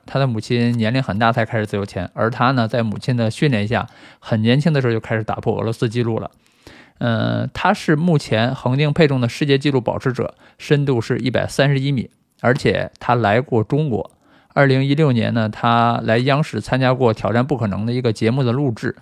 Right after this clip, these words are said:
他下潜了一百三十米深，并且成功返回。那央视的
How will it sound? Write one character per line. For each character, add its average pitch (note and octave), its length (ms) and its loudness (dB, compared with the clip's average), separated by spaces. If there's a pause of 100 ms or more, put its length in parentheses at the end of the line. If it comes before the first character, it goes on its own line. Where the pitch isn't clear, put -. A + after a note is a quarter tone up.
(420)
他 B2 120 0
下 A#2 200 2
潜 A#2 140 0
了 A2 60 0
一 B2 60 0
百 G2 140 0
三 C3+ 200 2
十 C3+ 60 2
米 F#2+ 160 -2
深， A2+ 240 0
并 A#2 160 0
且 G#2+ 100 -4
成 - 200 -6
功 C3 140 0
返 F2+ 220 -2
回。 G2 300 -6 (320)
那 B2+ 120 2
央 C#3 220 4
视 D#3 140 2
的 G2+ 420 2